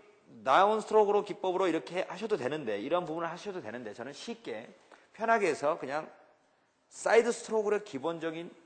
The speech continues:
형을 만들어 잡으면서 윗부분은 바로 섹션을 다시 하나 만들고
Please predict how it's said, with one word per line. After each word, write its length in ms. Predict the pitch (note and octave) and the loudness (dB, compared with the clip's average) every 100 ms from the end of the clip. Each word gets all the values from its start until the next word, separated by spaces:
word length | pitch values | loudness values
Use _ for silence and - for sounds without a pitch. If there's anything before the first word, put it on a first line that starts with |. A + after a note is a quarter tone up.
| _ | _
형을 460 | - F#3 G#3 G#3 - | -20 -10 -6 -6 -6
만들어 420 | G#2 C3+ C3+ A2+ | -10 -8 -4 -4
잡으면서 880 | G#2+ G2+ G2+ C3 B2 G2 D3 D#3 - - - - | -6 -14 -12 -12 -10 -12 -8 -8 -10 -20 -20 -16
윗부분은 720 | C#3 F#3+ F#3 F#3 E3 F3+ F#3 | -10 -10 -8 -8 -6 -8 -10
바로 260 | - C3+ | -10 -8
섹션을 640 | C#3 F#3 - G#3 B2 G2 C3 - _ | -8 -10 -8 -6 -6 -8 -12 -20 _
다시 220 | - - | -20 -12
하나 140 | F#3+ F3 | -8 -8
만들고 480 | G2 F#3 - - | -8 -10 -14 -14